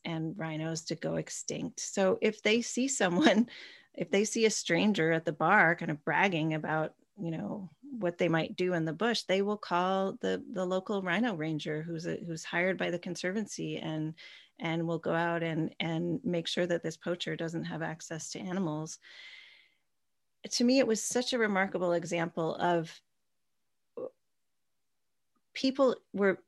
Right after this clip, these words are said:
these were people who were being forced to carry the burdens of conservation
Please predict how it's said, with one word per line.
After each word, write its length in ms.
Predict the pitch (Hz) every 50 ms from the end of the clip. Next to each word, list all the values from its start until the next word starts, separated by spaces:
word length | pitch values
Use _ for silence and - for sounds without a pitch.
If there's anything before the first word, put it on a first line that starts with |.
| _ -
these 260 | - 220 233 233 -
were 80 | 262 233
people 280 | - - 214 - 190 196
who 140 | - -
were 80 | 180 175
being 220 | - 180 170 170
forced 580 | 165 - - - 196 190 196 196 - - - - _ _ _ _ _ _ _ _ _ -
to 440 | - - 202 185 175 170 170 180 - -
carry 360 | - - 214 214 220 220 214
the 80 | 202 -
burdens 500 | - 190 170 170 170 170 170 170 156 -
of 140 | 156 156 -
conservation 840 | - - 170 160 - - 156 - 160 160 - - 170 160 165 170